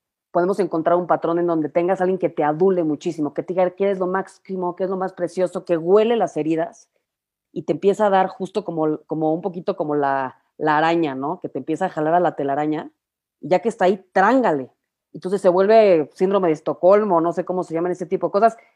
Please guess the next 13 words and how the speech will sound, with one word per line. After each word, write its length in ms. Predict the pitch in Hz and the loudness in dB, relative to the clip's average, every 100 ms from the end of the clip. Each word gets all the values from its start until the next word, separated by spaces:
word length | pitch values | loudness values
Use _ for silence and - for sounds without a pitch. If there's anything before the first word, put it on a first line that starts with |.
| _ | _
que 80 | - | -4
puedes 220 | 180 254 | 4 4
encontrar 360 | 233 185 190 226 | 4 2 4 6
en 80 | 226 | 6
el 140 | 170 | 2
trabajo, 440 | 165 170 196 196 233 | 4 6 6 4 2
lo 140 | 160 | 4
puedes 200 | 180 185 | 2 0
encontrar 520 | 175 156 151 165 170 | -2 -4 0 4 6
en 140 | 175 165 | 4 4
una 500 | 170 175 165 156 147 | 2 2 0 0 -4
secta, 460 | - 170 - 117 | -2 -4 -2 -8
¿no? 260 | 131 208 262 | -8 -12 -14